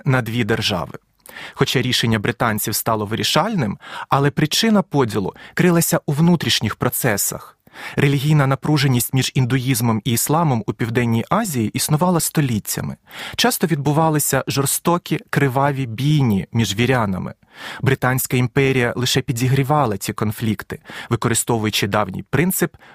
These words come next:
«поділяй і володарюй». Та в цілому не надавала переваги жодній з релігійних груп. Але тепер британці мали піти. Мусульмани, що були в меншості,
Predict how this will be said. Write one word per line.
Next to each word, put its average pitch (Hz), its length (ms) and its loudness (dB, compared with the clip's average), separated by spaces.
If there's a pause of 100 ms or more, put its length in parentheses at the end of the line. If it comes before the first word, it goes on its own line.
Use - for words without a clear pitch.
«поділяй 101 640 0
і 127 100 0
володарюй». 104 680 -4 (580)
Та 170 80 2
в - 40 -6
цілому 208 640 0
не 208 220 4
надавала 123 560 2
переваги 165 600 0 (100)
жодній 135 460 0
з 143 80 -4
релігійних 98 600 -2
груп. 92 240 -6 (760)
Але 107 260 0
тепер 104 440 -4
британці 104 600 -2
мали 107 300 -2
піти. - 420 -2 (600)
Мусульмани, 117 640 2
що - 180 0
були 120 180 0
в 120 100 -2
меншості, - 600 -2